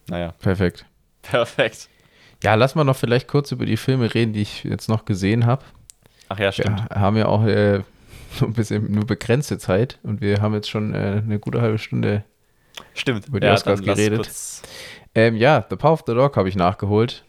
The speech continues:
Speaker 2: nachdem wir
Speaker 1: Ah,
Speaker 2: die
Speaker 1: ja.
Speaker 2: Folge aufgezeichnet haben, noch vor den Oscars. Ähm, ja, also ich fand, äh,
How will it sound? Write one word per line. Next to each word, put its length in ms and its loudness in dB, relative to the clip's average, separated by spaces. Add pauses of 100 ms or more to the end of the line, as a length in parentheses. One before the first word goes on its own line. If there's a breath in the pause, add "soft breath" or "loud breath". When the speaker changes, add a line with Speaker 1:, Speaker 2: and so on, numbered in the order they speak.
Speaker 2:
nachdem 340 -2
wir 60 2
Speaker 1:
Ah, 40 4
Speaker 2:
die 40 4
Speaker 1:
ja. 80 2
Speaker 2:
Folge 220 2
aufgezeichnet 460 0
haben, 100 2
noch 180 0
vor 300 2
den 180 -2
Oscars. 560 -2 (1200)
Ähm, 560 2 (920)
ja, 220 4
also 220 -2
ich 100 -6
fand, 340 -2
äh, 280 0